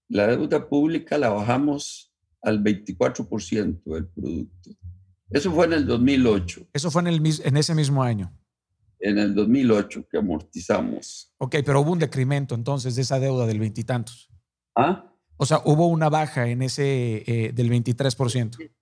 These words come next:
Speaker 1: de dieciséis puntos.
Speaker 2: Ya.
Speaker 1: Dieciséis puntos. Era una deuda baja. Veinticuatro por ciento del producto es muy baja. Bueno, eso fue en el dos mil ocho.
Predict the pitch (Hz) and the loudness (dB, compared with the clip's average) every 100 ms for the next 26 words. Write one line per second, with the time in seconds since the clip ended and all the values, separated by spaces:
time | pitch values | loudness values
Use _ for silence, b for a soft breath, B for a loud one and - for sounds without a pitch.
0 | _ - 494 - - 127 131 123 120 113 | _ -10 -4 -4 0 2 4 4 0 0
1 | 180 208 - - 247 208 - 214 - - | 2 0 -2 2 2 2 -4 -6 -10 -16
2 | - 120 120 131 123 123 170 185 - - | -8 0 2 2 0 -2 -2 -4 -2 0
3 | 214 - - - 127 170 165 151 170 185 | 0 -2 -4 -2 0 0 2 2 2 0
4 | 175 175 170 220 139 98 92 - 107 123 | 0 2 2 2 0 -2 -6 -4 -4 -2
5 | - 170 170 170 170 185 - 151 175 - | -4 -4 -2 0 0 -2 0 0 0 0
6 | 196 175 185 185 156 196 135 - _ _ | 0 2 2 2 0 0 -2 -8 _ _
7 | _ _ _ _ _ - 156 - - - | _ _ _ _ _ -2 0 0 -6 -12
8 | - - 131 185 170 180 - 120 117 117 | -8 -2 0 0 2 2 2 0 2 2
9 | 107 117 135 120 92 87 - | 2 2 4 4 2 -2 -12